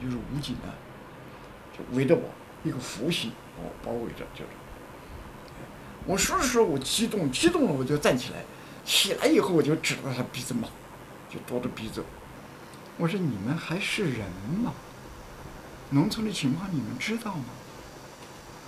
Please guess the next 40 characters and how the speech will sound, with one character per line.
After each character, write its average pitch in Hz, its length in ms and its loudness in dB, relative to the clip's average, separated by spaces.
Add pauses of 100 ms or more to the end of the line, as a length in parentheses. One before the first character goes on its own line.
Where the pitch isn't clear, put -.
(160)
你 151 100 6
们 202 140 10
眼 117 200 4
睛 147 140 2
没 214 120 4
有 160 120 0
瞎， 190 280 2 (180)
耳 120 160 -4
朵 170 100 2
没 226 140 4
有 202 60 2 (120)
聋。 247 180 8 (1400)
我 277 180 12
说 320 120 8 (640)
就 392 280 12
是 302 160 8
眼 175 200 12
睛 254 140 12
瞎 262 280 8
了， 254 100 6
耳 139 180 4
朵 202 140 6
聋 277 280 8
了， 233 140 6 (400)
你 233 160 12
们 254 240 12
鼻 180 400 8
子 240 380 6 (880)
还 165 160 -2
要 202 100 2
闻 131 360 2
一 247 100 8
闻 - 80 -2 (160)
呢， 107 60 -6 (260)
到 247 180 6 (160)
处 - 180 -4
是 135 200 -2 (680)
尸 - 600 6
臭 - 200 2
啊。 151 200 0